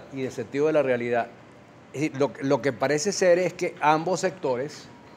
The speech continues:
no quieren la reconciliación. Sí, porque cuando tú quieres la reconciliación, la buscas, das síntomas, das gestos. Pero en este caso no, no es así.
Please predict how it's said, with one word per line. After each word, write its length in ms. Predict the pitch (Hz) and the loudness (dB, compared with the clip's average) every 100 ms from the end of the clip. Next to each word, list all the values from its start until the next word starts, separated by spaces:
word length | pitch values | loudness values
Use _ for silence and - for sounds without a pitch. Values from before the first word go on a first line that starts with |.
| - - - - | -20 -20 -20 -8
no 240 | 147 170 170 | 2 2 4
quieren 420 | 165 151 175 190 | 2 4 2 -4
la 160 | 139 135 | -4 -2
reconciliación. 720 | 135 123 117 127 123 - 220 104 - - - - - - - - | -2 -4 -4 -4 -2 -2 -2 -6 -18 -20 -20 -20 -20 -20 -20 -8
Sí, 80 | 135 | -4
porque 200 | 135 123 | -2 2
cuando 240 | 135 127 | 4 4
tú 120 | 123 | 0
quieres 180 | 127 160 | 6 8
la 100 | 175 | 8
reconciliación, 640 | 190 190 185 196 180 170 180 | 6 4 4 4 6 4 6
la 120 | 165 | 6
buscas, 340 | 160 180 117 92 - - - - - | 6 4 -4 -6 -16 -20 -20 -20 -4
das 200 | 131 131 | 0 2
síntomas, 500 | - 165 160 131 131 | 2 0 0 0 2
das 120 | 123 | 0
gestos. 380 | 123 196 - 107 - - - - - | 2 0 2 -4 -4 -18 -18 -18 0
Pero 280 | - 175 175 | 8 10 10
en 60 | 170 | 10
este 200 | 170 180 | 6 8
caso 400 | 185 170 190 - - - | 8 8 4 4 -10 -2
no, 440 | 151 160 165 175 139 | 2 6 8 6 4
no 160 | 143 | 2
es 60 | 151 | 2
así. 320 | 175 190 226 | 2 2 0